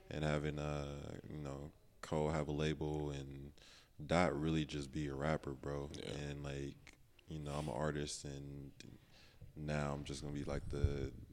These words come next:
Speaker 1: the contractor from time to time
Speaker 2: Yeah.
Speaker 1: and get all the, and get all these other types of bags.
Speaker 2: Yeah.
Speaker 1: You know what I mean? These, that, that, that's just,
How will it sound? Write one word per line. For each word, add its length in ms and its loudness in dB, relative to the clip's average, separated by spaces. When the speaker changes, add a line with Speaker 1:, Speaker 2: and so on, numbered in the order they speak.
Speaker 1:
the 140 -4
contractor 640 -2
from 160 -6
time 160 -2
to 80 -4
time 500 0
Speaker 2:
Yeah. 80 4
Speaker 1:
and 440 -2
get 180 4
all 220 4
the, 200 2
and 240 -2
get 160 -2
all 240 2
these 240 -2
other 300 0
types 340 -2
of 100 -6
bags. 360 -4
Speaker 2:
Yeah. 340 -6
Speaker 1:
You 60 -4
know 120 -2
what 100 -2
I 20 -4
mean? 300 -4
These, 280 -6
that, 200 -2
that, 260 0
that's 260 -2
just, 220 -6